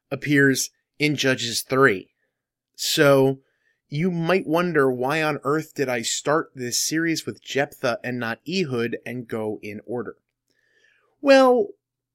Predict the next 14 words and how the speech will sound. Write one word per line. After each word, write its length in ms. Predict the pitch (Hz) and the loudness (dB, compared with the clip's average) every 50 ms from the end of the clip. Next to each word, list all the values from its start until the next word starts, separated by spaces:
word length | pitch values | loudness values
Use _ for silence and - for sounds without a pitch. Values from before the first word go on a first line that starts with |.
| - - | 4 4
I 100 | 180 175 | 4 4
could 420 | - - 147 170 196 208 180 190 | 4 0 2 4 4 4 4 0
say 380 | - - 214 202 202 208 220 214 | -2 2 4 6 6 6 4 2
that 160 | 190 160 135 | 0 0 -2
it's 180 | 135 131 - | -2 -4 -4
some 240 | - - 139 147 147 | -4 -4 -4 -4 -6
kind 320 | 135 - 147 143 147 139 135 | -8 -4 -4 -2 0 2 0
of 220 | 131 123 113 - _ _ _ _ _ _ - | 0 0 -2 -8 _ _ _ _ _ _ 2
oblique 480 | 139 139 117 117 127 127 135 131 - | 2 2 2 2 -2 0 0 0 -2
reference 480 | 120 117 117 117 - - 127 131 131 - | -2 -4 -4 -4 -2 -4 -4 -4 -4 -8
to 100 | - 131 | -8 -8
the 120 | 117 113 110 | -8 -8 -6
fact 400 | - 117 113 110 113 113 _ _ - | -4 -2 -2 -2 -2 -4 _ _ -6
that 280 | 110 110 110 107 - | -4 -2 -2 -4 -6